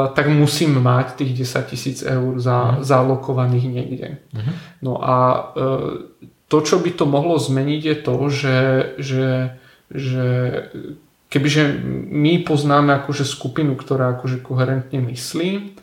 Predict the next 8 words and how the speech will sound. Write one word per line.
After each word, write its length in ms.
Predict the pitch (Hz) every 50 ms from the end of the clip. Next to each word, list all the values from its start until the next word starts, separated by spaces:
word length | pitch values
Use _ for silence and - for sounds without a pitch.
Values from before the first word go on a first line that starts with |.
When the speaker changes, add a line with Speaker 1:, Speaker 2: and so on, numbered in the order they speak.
| _ - - - - - _ _ - - 131 131 131 131 135 131 -
Speaker 1:
tak, 320 | - 135 135 135 131 - -
e, 480 | 127 123 120 127 147 143 143 - - -
buď 180 | 151 160 175 170
si 100 | - 170
samozrejme 420 | 170 170 151 151 147 151 147 143
budeš 220 | 143 147 143 143 -
platiť 320 | 147 143 139 - - -
poistenie, 720 | - 135 131 127 - - - 165 170 185 196 220 214 196